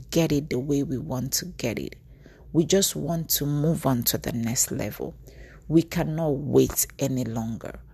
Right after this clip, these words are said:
And once the spirit of lack of self-control,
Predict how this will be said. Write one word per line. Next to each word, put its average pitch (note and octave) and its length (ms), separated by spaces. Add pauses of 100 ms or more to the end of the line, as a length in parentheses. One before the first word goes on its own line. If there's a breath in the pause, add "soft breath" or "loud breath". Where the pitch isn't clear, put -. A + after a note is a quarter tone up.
(440 soft breath)
And F3+ 280
once A#3+ 320
the G3 100
spirit G#3 760 (120)
of E3+ 260
lack E3+ 320
of - 160
self-control, F#3+ 1400